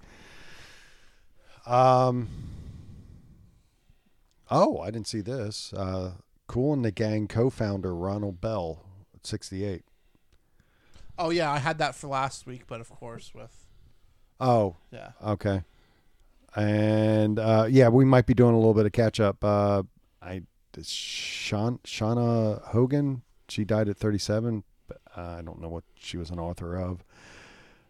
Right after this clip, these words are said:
Speaker 1: Uh, William Purcell died at ninety-four.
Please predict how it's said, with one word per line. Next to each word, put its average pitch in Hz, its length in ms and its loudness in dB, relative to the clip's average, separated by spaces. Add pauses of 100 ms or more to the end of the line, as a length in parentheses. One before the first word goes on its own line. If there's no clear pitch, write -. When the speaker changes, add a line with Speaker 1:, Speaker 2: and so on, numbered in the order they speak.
(180)
Speaker 1:
Uh, 101 460 0
William 107 380 2
Purcell 143 720 6
died 113 320 4
at 104 120 0
ninety-four. 110 800 2